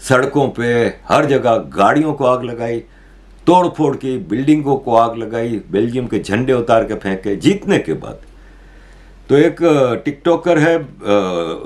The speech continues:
उसने ये सवाल किया, उसने कहा कि यार तुम लोग जीतने के बाद ये कर रहे हो, अगर हारते तो फिर समझ में आती,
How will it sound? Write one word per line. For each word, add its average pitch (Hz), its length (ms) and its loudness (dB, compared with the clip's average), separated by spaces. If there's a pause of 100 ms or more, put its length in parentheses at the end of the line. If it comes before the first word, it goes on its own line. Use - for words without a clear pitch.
(560)
उसने 170 680 -2
ये 147 80 0
सवाल 151 360 2
किया, 101 220 -6
उसने 151 320 -8
कहा 170 200 2
कि 175 300 -4 (1000)
यार 180 180 4
तुम 208 240 -8
लोग 226 180 -4
जीतने 135 460 0
के 226 120 0
बाद 175 260 4
ये 123 120 -4
कर 113 180 -6
रहे 160 140 -2
हो, 175 60 -2
अगर 180 80 0
हारते 135 440 0
तो 180 140 -8
फिर 190 200 2
समझ 143 300 -4
में 123 140 -6
आती, 95 380 -4